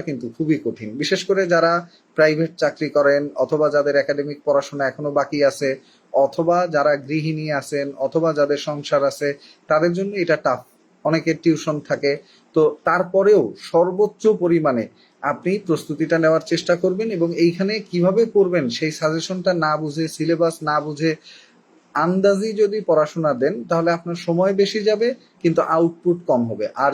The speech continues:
যদি গুছিয়ে প্রস্তুতিটা নিতে পারেন, তাহলে অল্প সময়ে বেশি আউটপুট পাবেন। আর এইটার লক্ষ্যেই মূলত, এইটার লক্ষ্যেই মূলত আমাদের এই বিদ্যাবাড়িতে একটা সেমিনার আয়োজন করা হয়েছে, যেই সেমিনারে প্রত্যেকটা সাবজেক্টের আলাদা আলাদা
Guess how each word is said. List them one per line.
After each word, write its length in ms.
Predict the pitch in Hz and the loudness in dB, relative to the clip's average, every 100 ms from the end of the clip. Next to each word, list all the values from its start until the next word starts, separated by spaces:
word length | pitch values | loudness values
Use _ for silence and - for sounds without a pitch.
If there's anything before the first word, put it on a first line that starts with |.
| 143 | -2
যদি 160 | 147 139 135 | -6 -6 -4
গুছিয়ে 340 | 156 - 247 240 | -4 0 -2 0
প্রস্তুতিটা 500 | 226 - 196 175 165 160 | -4 0 0 0 0 -2
নিতে 160 | 151 151 | -2 0
পারেন, 200 | 175 285 233 | 0 -2 -2
তাহলে 240 | 165 175 233 - - _ - | 0 2 0 -4 -20 _ 0
অল্প 220 | 175 190 226 226 | 2 4 2 0
সময়ে 280 | 208 180 220 170 | 0 0 0 0
বেশি 200 | 147 - 165 | -2 2 2
আউটপুট 340 | 131 123 131 120 | 2 -2 -8 -2
পাবেন। 220 | 190 113 101 - - | 0 0 -6 -10 -4
আর 160 | 123 123 - | 0 0 0
এইটার 320 | 185 202 233 214 | 0 2 0 2
লক্ষ্যেই 400 | 190 185 - 220 247 | 0 0 -4 -2 0
মূলত, 280 | 214 175 175 175 226 - _ _ _ - _ _ _ _ _ - - | 0 0 2 4 2 0 _ _ _ -20 _ _ _ _ _ -10 -2
এইটার 200 | 156 185 196 | 2 2 2
লক্ষ্যেই 320 | 190 - 226 208 | 0 0 0 0
মূলত 220 | 175 175 170 | 0 2 0
আমাদের 280 | 151 156 208 247 _ _ _ - | 0 2 0 -2 _ _ _ 0
এই 180 | 135 127 123 | 2 2 2
বিদ্যাবাড়িতে 520 | 165 202 208 202 202 214 | 2 4 4 4 2 0
একটা 120 | 185 175 | 0 -2
সেমিনার 360 | 175 185 202 208 | 0 0 2 2
আয়োজন 240 | 170 165 170 160 | 2 2 -2 2
করা 140 | 147 143 | 2 2
হয়েছে, 260 | 147 147 233 175 | 0 0 0 2
যেই 160 | 175 190 | 0 0
সেমিনারে 440 | 175 170 180 190 185 233 - _ - | -4 -4 -2 0 2 0 -4 _ 0
প্রত্যেকটা 400 | 214 220 254 247 233 | 0 2 0 0 0
সাবজেক্টের 460 | 160 160 175 220 220 175 | -2 -2 -2 0 0 2
আলাদা 240 | 170 160 151 | 2 4 4
আলাদা 220 | 139 | 2